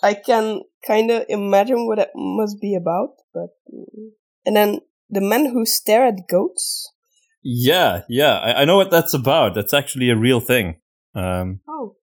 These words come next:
Speaker 2: it's, uh, it's this government program to sort of investigate, uh, telekinesis.
Speaker 1: So, yeah, that's,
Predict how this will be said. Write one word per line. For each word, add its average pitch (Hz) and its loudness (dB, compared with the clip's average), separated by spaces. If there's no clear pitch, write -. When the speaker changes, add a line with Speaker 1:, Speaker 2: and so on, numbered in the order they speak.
Speaker 2:
it's, 113 -2
uh, 110 2
it's 117 -2
this 120 0
government 139 0
program 131 4
to 117 2
sort 110 0
of 104 -2
investigate, 110 0
uh, 101 0
telekinesis. 113 -2
Speaker 1:
So, 220 0
yeah, 214 0
that's, - -2